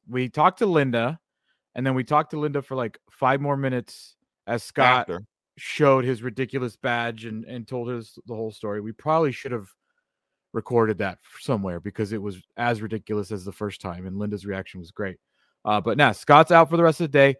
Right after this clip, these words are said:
Speaker 1: W-, we'll all be back tomorrow, right, Browner? Like, all three of us are back tomorrow, and that's our final show of twenty twenty-three.
Speaker 2: Yeah, I just had, I just had a funny moment 'cause I was like, "Wait, we didn't do our picks." So it's like, "Wait a minute."
Speaker 1: Yeah, we got tomorrow.
Speaker 2: So, right.
Speaker 1: We got tomorrow,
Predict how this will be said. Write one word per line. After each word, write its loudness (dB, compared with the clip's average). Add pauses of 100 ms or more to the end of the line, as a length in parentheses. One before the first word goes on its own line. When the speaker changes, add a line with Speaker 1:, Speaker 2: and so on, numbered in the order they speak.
(260)
Speaker 1:
W-, -18 (180)
we'll 2
all 6
be 6
back 6
tomorrow, 6
right, 0
Browner? -4
Like, -6
all 0
three -2
of 0
us -6
are -8
back -4
tomorrow, -2
and -8
that's -4
our -4
final -4
show -4
of -8
twenty -8
twenty-three. -8 (680)
Speaker 2:
Yeah, 6
I 2
just -4
had, 0 (160)
I 0
just -8
had 0
a 0
funny -2
moment -2
'cause -8
I -2
was -8
like, -4
"Wait, 2
we -4
didn't 4
do 4
our 4
picks." 0
So -10
it's -10
like, -12
"Wait -6
a -12
minute." -16
Speaker 1:
Yeah, -6 (140)
we -14
got -6
tomorrow. -8 (100)
Speaker 2:
So, -18 (380)
right. -14
Speaker 1:
We -8
got -2
tomorrow, -4